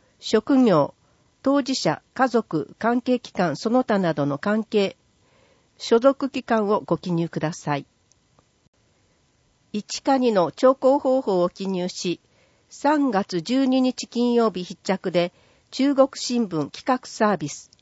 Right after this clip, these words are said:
高次脳機能障害セミナー係へ。宛先は郵便番号七三零の零八五四、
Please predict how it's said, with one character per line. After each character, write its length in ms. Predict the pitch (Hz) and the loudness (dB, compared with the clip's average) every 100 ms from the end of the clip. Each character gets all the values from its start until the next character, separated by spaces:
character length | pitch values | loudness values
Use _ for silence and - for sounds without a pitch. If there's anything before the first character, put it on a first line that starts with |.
| _ _ _ _ _ _ | _ _ _ _ _ _
高 260 | - 285 277 | 2 2 2
次 180 | 196 185 | 0 2
脳 220 | 247 247 | 4 2
機 140 | - | 0
能 200 | 233 240 | 2 2
障 280 | 240 240 233 | 4 2 4
害 180 | 226 220 | 2 0
セ 200 | - 226 | 0 2
ミ 140 | 226 | 2
ナ 180 | 214 202 | 2 0
ー 0 | |
係 400 | 190 202 143 135 | -2 -6 -8 -8
へ。 120 | 120 _ _ _ _ _ _ _ _ - | -12 _ _ _ _ _ _ _ _ -8
宛 180 | 202 233 | -4 -2
先 300 | 233 - 220 | -2 2 2
は 80 | |
郵 200 | 220 240 | 4 2
便 220 | 240 254 226 | 2 0 4
番 240 | 226 220 | 2 4
号 180 | 185 175 | 2 2
七 280 | 185 220 247 | 2 0 0
三 340 | 247 240 208 | 2 2 2
零 260 | 190 185 165 | 2 2 2
の 260 | 156 151 | 2 0
零 260 | 175 226 240 | 0 0 0
八 380 | 233 226 - 151 | -2 -4 -6 -2
五 280 | 165 170 | 0 2
四、 280 | 170 170 147 | 0 -2 -4